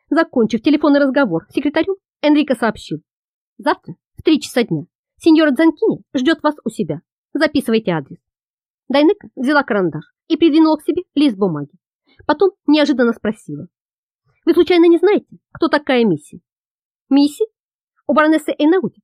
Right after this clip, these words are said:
не было родственницы по имени Мисси. Первым нашёлся Альберто. «Насколько известно мне, нет. Но если хотите,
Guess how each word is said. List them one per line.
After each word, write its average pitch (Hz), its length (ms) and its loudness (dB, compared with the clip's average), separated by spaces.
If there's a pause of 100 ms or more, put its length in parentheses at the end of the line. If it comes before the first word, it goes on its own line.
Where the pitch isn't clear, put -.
не 311 180 4
было 240 200 0
родственницы 185 480 -4
по 269 100 -2
имени 220 300 2
Мисси. 185 340 -4 (960)
Первым 294 240 2
нашёлся 330 360 -4
Альберто. 170 440 -6 (520)
«Насколько 320 460 0
известно 302 400 -2
мне, 349 160 2 (180)
нет. 233 240 -2 (720)
Но 302 80 0
если 320 160 -2
хотите, 330 380 -4